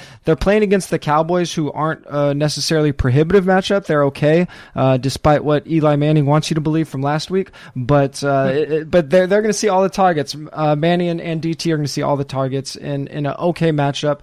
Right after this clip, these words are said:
Speaker 1: at a very affordable price. So I always want to target those value situations. And then another player who saw,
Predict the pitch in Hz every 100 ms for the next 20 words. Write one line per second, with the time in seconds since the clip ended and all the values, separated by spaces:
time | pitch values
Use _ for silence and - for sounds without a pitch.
0 | - - 131 123 147 147 139 147 143 131
1 | 127 131 127 - - 160 151 - 165 160
2 | 156 135 - - _ 139 139 135 135 -
3 | 139 139 139 131 135 117 113 127 135 131
4 | 117 139 123 131 135 127 135 135 123 -
5 | - - 143 147 147 156 151 151 - 151
6 | 151 190 208 - 156 156 156 151 156 151
7 | 143 - - - - 156 151 151 147 139